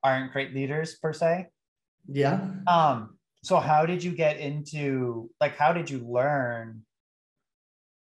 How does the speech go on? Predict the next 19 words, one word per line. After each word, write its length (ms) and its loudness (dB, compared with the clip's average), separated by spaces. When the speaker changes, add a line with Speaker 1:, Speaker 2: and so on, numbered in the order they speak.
Speaker 1:
how 180 6
to, 120 8
like, 300 2
lead 240 -8
a 60 -4
team, 320 -4
how 200 4
to 120 0
be 160 -4
a 40 0
manager? 580 0
'Cause 160 0
that's 400 2
different. 400 -2
Like, 200 0
those 180 0
are 160 -2
three 260 -4
d-, 160 -8